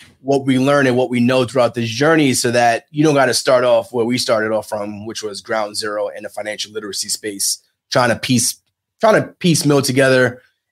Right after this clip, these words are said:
a, a legacy for yourself and your family. So that's, that's who we are. That's what we do. Um, we paid off a bunch of debt in twenty-three months. We have a seven-figure, um, cleaning business. We teach students how to run and start remote cleaning businesses. And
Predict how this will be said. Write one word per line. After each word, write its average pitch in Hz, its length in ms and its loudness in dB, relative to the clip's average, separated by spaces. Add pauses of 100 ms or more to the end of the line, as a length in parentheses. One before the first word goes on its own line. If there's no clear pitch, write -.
a, 120 480 2
a - 20 2
legacy 131 460 2
for 117 140 0
yourself 113 360 2
and 107 80 -4
your 104 120 -6
family. 104 380 -6
So 113 120 -6
that's, 117 360 0
that's 127 200 0
who 135 80 -4
we 117 160 0
are. 107 100 0
That's 113 140 -2
what 117 100 -4
we 104 120 -8
do. 104 260 -12 (560)
Um, 107 560 -4
we 139 100 -6
paid 131 260 2
off 120 100 2
a 117 80 0
bunch 131 300 0
of 127 100 -2
debt 123 420 2
in 117 160 -2
twenty-three 123 380 -2
months. 117 400 2
We 113 140 -2
have 113 260 0
a 110 420 -2
seven-figure, 123 840 2
um, 110 560 0
cleaning 131 400 2
business. 117 460 0
We 113 80 -6
teach 117 220 -2
students 120 500 -2
how 120 160 0
to 117 80 -2
run 117 300 0
and 113 120 -2
start 113 240 2
remote 113 300 0
cleaning 117 260 -2
businesses. 110 720 -2 (560)
And 127 560 2